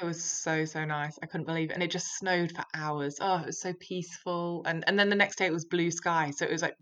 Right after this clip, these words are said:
blue sky, glistening, but still white and snowy. It was amazing.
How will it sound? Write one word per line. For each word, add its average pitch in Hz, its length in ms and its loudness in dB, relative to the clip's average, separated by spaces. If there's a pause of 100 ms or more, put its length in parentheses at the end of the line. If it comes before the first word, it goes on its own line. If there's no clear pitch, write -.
(200)
blue 185 220 6
sky, 165 400 4
glistening, 156 840 -2
but - 180 0
still 160 340 0
white 151 280 2
and 156 140 -2
snowy. 147 480 -4
It 156 60 2
was 151 320 -4 (240)
amazing. 143 540 -6